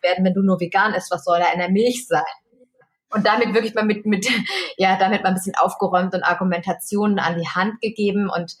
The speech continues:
also dieses Buch ist letztendlich nicht nur für die schwangere Frau so ein Empowerment und so ein, und so eine Sicherheit, ähm, das und wie das funktioniert, sondern auch, um das, ähm, Familienmitgliedern zu geben, die sie, die in Sorge sind,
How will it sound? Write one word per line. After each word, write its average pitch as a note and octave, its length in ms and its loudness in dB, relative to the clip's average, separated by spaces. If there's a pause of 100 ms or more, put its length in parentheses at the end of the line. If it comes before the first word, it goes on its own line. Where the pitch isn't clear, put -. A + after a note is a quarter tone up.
(720)
also F#3+ 200 2
dieses G#3+ 340 2
Buch D4 240 2
ist C4+ 100 2
letztendlich G#3+ 420 2
nicht A#3 180 2
nur A#3 100 2
für A#3+ 100 0
die G#3+ 100 2
schwangere G3+ 460 0
Frau A3+ 560 0
so B3 220 0
ein A#3+ 200 -2
Empowerment A#3 600 0
und G#3 160 0
so G#3 80 -4
ein, G#3 160 2
und G3+ 220 -2
so G#3 80 -4
eine G3 320 -2
Sicherheit, C4 640 2 (580)
ähm, G#3 340 2
das G#3+ 280 0
und G3 120 0
wie A3 140 0
das C4+ 180 2
funktioniert, B3 680 0
sondern G3 260 0 (120)
auch, G3 400 0
um A3+ 160 0
das, G#3+ 360 -2
ähm, F#3+ 440 2 (320)
Familienmitgliedern C4 1040 2
zu B3+ 160 2
geben, A#3+ 300 -2
die A3+ 140 -4
sie, A3 220 -6
die A#3 200 -4
in A#3 160 2
Sorge A#3+ 360 2
sind, B3 400 -2